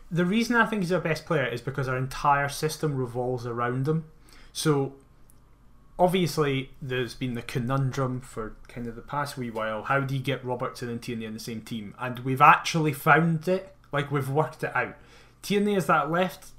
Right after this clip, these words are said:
centre half of the three, but he almost plays like a wing back. It's really weird. People who don't watch Scotland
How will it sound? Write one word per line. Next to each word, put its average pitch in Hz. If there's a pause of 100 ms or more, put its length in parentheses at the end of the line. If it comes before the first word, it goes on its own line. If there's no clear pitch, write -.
(140)
centre 165
half 147
of 139
the 131
three, 123 (440)
but 156
he 151
almost 175
plays 185
like 185
a 165
wing 185
back. 226 (180)
It's 156
really 202
weird. 156 (280)
People 175
who 165
don't 160
watch 151
Scotland 143